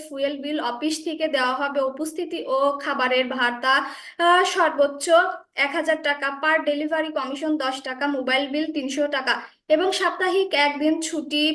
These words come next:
প্রতি বছরে বেতন পর্যালোচনা, বছরে দুইটি উৎসব। তো যে সকল ভাই ও বোনেরা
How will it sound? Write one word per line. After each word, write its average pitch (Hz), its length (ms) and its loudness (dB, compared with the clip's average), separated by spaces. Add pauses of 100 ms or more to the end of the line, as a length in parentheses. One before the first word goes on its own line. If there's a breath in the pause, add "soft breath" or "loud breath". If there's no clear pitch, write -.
প্রতি 294 240 0
বছরে 262 380 0
বেতন 262 380 -2
পর্যালোচনা, 254 680 -2
বছরে 262 480 2 (360 loud breath)
দুইটি 311 260 0
উৎসব। 302 360 0 (120)
তো 359 160 2
যে 330 180 2
সকল 339 500 2
ভাই 294 300 4
ও 294 60 6
বোনেরা 285 680 -2